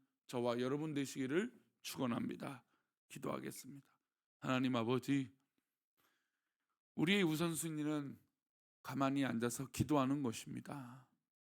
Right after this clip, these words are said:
우리가 뭔가 부-, 어, 정말, 어, 대단한 일을 하는 것이고, 뭔가,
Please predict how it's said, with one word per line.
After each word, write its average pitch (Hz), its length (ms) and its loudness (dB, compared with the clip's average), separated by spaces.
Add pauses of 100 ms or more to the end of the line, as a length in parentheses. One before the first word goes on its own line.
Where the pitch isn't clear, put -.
(580)
우리가 156 240 8
뭔가 180 320 8
부-, 165 560 6 (600)
어, - 340 -4
정말, 165 440 4 (580)
어, 165 180 -10
대단한 190 460 10
일을 165 280 8
하는 170 180 0
것이고, 151 540 -2
뭔가, 190 640 10